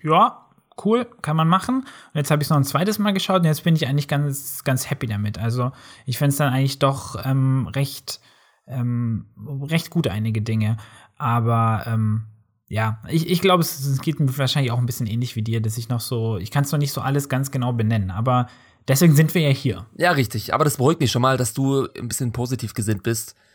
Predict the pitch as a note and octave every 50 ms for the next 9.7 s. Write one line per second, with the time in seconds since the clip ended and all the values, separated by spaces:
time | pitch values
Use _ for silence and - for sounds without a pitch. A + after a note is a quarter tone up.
0 | _ _ _ - G#2 G2 A#2 A#2 - - A#2 A2 - A#2 A2 A#2+ A2+ G#2+ A2 A2
1 | G#2 - G2+ G#2 - - - - - - - _ _ - A2+ G#2+ A2 A2 A2 G#2+
2 | G#2+ G#2+ G#2+ G#2 G#2 G2+ G#2+ G#2+ - G#2+ - - - F#2+ G2 G2 F#2+ G2 G2+ -
3 | G#2+ F#2+ G2+ F#2 - - G2 F#2 F#2 F#2+ G2 F#2+ - - G2+ F#2+ F2+ F2+ F#3 E3+
4 | - - E3+ - - F3 - - - F3 - - - E3 B2+ G#2+ G#2 - - -
5 | - A#2+ A2 A2+ A2 A2+ A2 - - - - - - - A2+ - _ _ _ _
6 | _ _ D3 G3+ G#3+ F3+ - - A#2 B2 - - A#2+ A2+ A2 - - - G#2+ G#2
7 | G2 G#2 - - - - - B2+ - A2 G#2+ - B2+ A#2 A#2 B2 B2+ A2 F#2 C#3
8 | C3+ - C3+ - - F3 F3+ G3 G3 F3 E3+ D3+ D3 C#3+ C#3 B2+ B2 B2+ A#2+ A#2+
9 | - A#2 G2+ G2+ G2 F#2+ - F2+ B2+ D3+ E3+ F#3+ G#3+ -